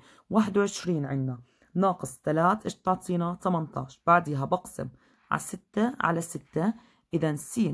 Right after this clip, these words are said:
أقل أو يساوي تمنتاش تقسيم ستة، كم تعطينا؟ بتعطينا تلات. إذا س أقل أو يساوي تلات.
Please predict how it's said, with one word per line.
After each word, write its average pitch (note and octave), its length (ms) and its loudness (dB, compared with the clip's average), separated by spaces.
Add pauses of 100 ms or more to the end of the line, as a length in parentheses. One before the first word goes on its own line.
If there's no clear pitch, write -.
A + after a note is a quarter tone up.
(120)
أقل - 360 4
أو G#3 140 2
يساوي C#3+ 340 -2
تمنتاش E3 440 0
تقسيم - 360 0
ستة، G#3+ 280 -4
كم G#3 140 0
تعطينا؟ F#3 500 -2
بتعطينا E3 800 -2 (400)
تلات. C3 320 -2 (360)
إذا C#3+ 160 0
س C3+ 200 -6
أقل - 500 -2
أو D3+ 180 2
يساوي G3 580 2 (260)
تلات. C#3 320 0